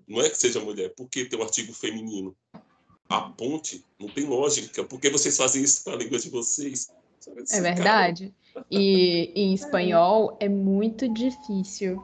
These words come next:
Speaker 2: você classificar se é feminino ou se é masculino, porque tem umas palavras que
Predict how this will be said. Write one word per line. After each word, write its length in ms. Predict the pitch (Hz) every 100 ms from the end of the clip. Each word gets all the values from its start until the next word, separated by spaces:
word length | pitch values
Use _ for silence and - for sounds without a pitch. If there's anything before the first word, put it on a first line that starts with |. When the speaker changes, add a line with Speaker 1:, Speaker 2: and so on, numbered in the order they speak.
| -
Speaker 2:
você 920 | 180 185 - 180 180 175 170 170 170 - - _ _
classificar 1080 | - 190 185 208 - 202 - 190 175 180 190
se 140 | -
é 40 | 196
feminino 640 | 196 190 185 180 196 208
ou 60 | 196
se 100 | 202
é 40 |
masculino, 680 | 190 185 - 208 196 196 190
porque 240 | 196 185 190
tem 320 | 175 175 180 -
umas 220 | 190 190
palavras 540 | - 190 180 185 196
que 400 | - 214 196 185